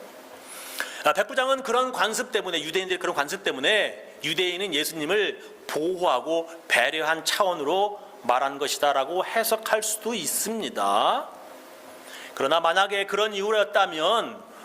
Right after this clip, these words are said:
로마군 백부장이 예수님 만나러 오는 것, 예수님께 그런 요청조차 생각할 수 없는 것입니다. 제가 볼 때는 그런 것이 아니에요. 백부장은 거룩하신 예수님이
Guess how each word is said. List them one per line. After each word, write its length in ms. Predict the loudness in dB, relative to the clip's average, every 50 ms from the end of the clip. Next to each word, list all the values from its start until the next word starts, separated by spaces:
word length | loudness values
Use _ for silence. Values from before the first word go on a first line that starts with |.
| -8 -4
로마군 400 | -2 0 2 2 2 0 0 -2
백부장이 840 | -2 -2 -2 -2 -2 0 2 2 0 0 -2 -2 -2 -2 -4 -8 -14 -18 -14 -6 -2
예수님 480 | 0 0 0 0 -2 -4 -2 -2 -2 0
만나러 500 | 2 2 2 2 2 2 2 4 4 4
오는 300 | 2 0 0 0 0 0
것, 160 | 0 0 -2 -2 -12 -18 -18 -20 -14 -6 -2
예수님께 440 | -2 -2 -2 -2 -4 -4 -2 -4 -4
그런 280 | -2 0 0 0 2 2
요청조차 840 | 0 0 0 0 -2 -4 -2 -2 -2 -2 0 2 4 4 4 2 0 -10 -18 -16 -10
생각할 600 | -8 -8 -6 -4 0 2 0 0 0 0 -4 -4
수 220 | -4 -4 -2 0 2
없는 280 | 2 2 0 -2 -2
것입니다. 480 | 0 0 0 -2 -4 -6 -6 -8 -10 -12 -16 -18 -18 -18 -18 -16 -14 -14 -14 -8 -2
제가 180 | 0 2 2 2
볼 100 | 0 0
때는 160 | 0 0 0
그런 200 | 0 -2 -2 -2
것이 200 | -2 0 2 4
아니에요. 520 | 4 4 4 0 -2 -2 -4 -8 -14 -16 -18 -18 -20 -20 -20 -20 -20 -20 -20 -20 -20 -20 -20 -16 -12 -10 -8 -8 -4 0
백부장은 640 | 0 0 0 0 -2 0 2 2 0 -2 -2 -6 -4
거룩하신 760 | 2 2 4 4 2 0 0 0 0 0 0 -4 -4 -2 -2
예수님이 840 | -2 -2 -4 -4 -8 -6 -4 -2 0 0 0 0 0 -2 -4 -6 -10